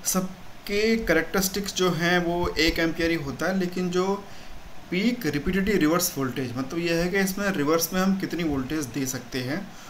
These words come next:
वो इन सब की अलग-अलग होती है। जैसे चार हज़ार एक है, वो पचास volt तक जाता, कि अगर reverse voltage देने की कैपेसिटी है उसकी,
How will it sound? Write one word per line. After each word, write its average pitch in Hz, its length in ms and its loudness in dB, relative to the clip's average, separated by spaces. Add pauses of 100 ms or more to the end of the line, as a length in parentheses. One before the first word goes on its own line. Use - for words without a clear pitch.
(220)
वो 220 240 6
इन 240 120 8
सब - 260 2
की 185 100 -2
अलग-अलग 131 480 0
होती 110 180 -10
है। 117 140 -6
जैसे 139 220 -6
चार 147 220 2
हज़ार 147 320 0
एक 156 320 -2
है, 160 220 -6 (360)
वो 151 160 -8
पचास 147 380 0
volt 151 200 -2
तक 151 100 -2
जाता, 139 320 -4 (420)
कि 147 60 2
अगर 143 160 2
reverse 139 360 0 (640)
voltage 135 300 -2
देने 139 180 2
की 139 60 2
कैपेसिटी 139 400 -4
है 139 140 -2
उसकी, 139 380 -4